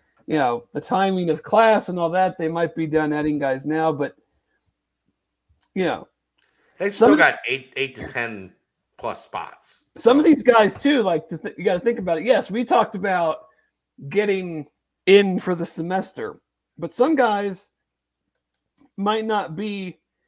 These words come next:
Speaker 1: in a position to do that <clears throat> academically, and maybe they need to graduate, so they're gonna, they're gonna go into the portal, or they weren't even gonna transfer,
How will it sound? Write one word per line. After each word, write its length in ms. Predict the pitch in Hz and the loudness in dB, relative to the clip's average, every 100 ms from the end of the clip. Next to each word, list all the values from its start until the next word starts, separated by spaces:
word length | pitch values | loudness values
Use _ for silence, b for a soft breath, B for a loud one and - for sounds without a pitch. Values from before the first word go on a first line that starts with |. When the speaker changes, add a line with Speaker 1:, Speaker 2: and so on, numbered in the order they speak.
| _ _ - | _ _ -8
Speaker 1:
in 100 | 190 | -6
a 60 | 190 | -4
position 640 | 180 156 196 190 190 170 | -6 -6 -6 -6 -6 -6
to 100 | 175 | -8
do 220 | 160 233 | -6 -4
that 420 | 214 175 151 147 - _ _ _ _ _ b b b b b b b _ - | 0 0 0 -2 -8 _ _ _ _ _ b b b b b b b _ 6
<clears throat> 220 | 262 233 | 6 8
academically, 800 | 202 165 175 247 247 240 170 170 | 4 4 4 6 4 2 -2 -2
and 100 | 165 | -2
maybe 200 | 180 170 | -4 -4
they 120 | 170 | -4
need 120 | 170 | -6
to 60 | 156 | -6
graduate, 720 | 151 180 196 196 196 196 233 _ | -2 -2 -2 -2 0 0 -2 _
so 140 | - 156 | -6 -2
they're 180 | 151 156 | -2 -2
gonna, 180 | 156 139 _ _ _ _ _ 151 | -4 -6 _ _ _ _ _ -4
they're 120 | 151 | -2
gonna 140 | 151 | -2
go 320 | 139 160 165 170 | -2 0 2 2
into 220 | 170 165 | -2 -4
the 80 | 160 | -6
portal, 640 | - 185 175 165 160 - _ _ _ _ _ | -2 -2 2 2 0 -4 _ _ _ _ _
or 100 | 175 | -4
they 120 | 170 175 | -2 -4
weren't 200 | 190 190 | -4 -4
even 200 | 185 175 | -8 -6
gonna 340 | 170 156 147 _ | -6 -6 -8 _
transfer, 640 | - 185 165 - 175 170 | -10 -8 -10 -8 -4 -4